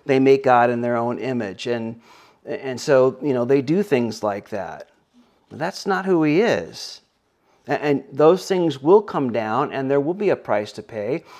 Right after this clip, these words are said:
And, and, and that's all true to a certain extent, but it's not true with everybody. You can't just put him in a box. People can't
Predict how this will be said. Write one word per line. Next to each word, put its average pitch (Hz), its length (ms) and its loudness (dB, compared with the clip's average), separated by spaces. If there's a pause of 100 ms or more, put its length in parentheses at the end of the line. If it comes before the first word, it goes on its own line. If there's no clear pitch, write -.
(160)
And, 135 340 2 (180)
and, 135 340 -2 (100)
and 131 300 -4 (100)
that's 156 320 2
all 165 300 4 (240)
true 247 300 -4
to 160 220 4
a 135 60 6
certain 165 340 0
extent, 160 500 -6
but 165 180 2
it's - 300 -6
not 185 400 0
true 208 240 0
with 208 140 2
everybody. 190 420 2
You 156 80 0
can't 208 300 -2
just 185 180 -10
put 180 180 0
him 180 120 0
in 214 80 0
a 214 40 0
box. - 540 -6
People 165 320 -8
can't 175 320 -4